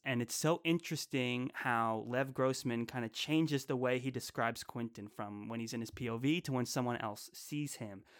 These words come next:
'Cause now, like, Quentin is older and he's more established, and now we're seeing him through the eyes of his students, and they are just blown away by his power and his potential and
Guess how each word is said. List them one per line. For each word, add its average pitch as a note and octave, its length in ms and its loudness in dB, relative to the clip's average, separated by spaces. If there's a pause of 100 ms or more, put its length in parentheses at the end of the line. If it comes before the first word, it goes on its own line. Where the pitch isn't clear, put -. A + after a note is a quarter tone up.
(260)
'Cause C3+ 180 0
now, E3 320 6
like, A#2 220 2
Quentin C#3 360 2
is A#2 160 -2
older B2+ 560 2 (440)
and G#2+ 260 -8
he's A2 400 -6
more C3 360 0
established, A#2 760 0
and B2 240 -2
now C3+ 200 4
we're B2 100 2
seeing C#3 300 4
him C3 120 4
through B2+ 80 -2
the B2 140 0
eyes B2+ 260 2
of B2 80 -8
his D#3 240 2
students, A2 640 -2 (220)
and B2+ 260 4
they D3 180 4
are B2 140 4
just B2+ 420 -6
blown B2 360 -2
away A#2 340 -4
by G#2+ 220 -6
his G#2+ 420 -12 (300)
power C#3+ 500 2
and B2 240 -4
his A#2 160 -8
potential B2+ 840 -4 (380)
and A2+ 460 0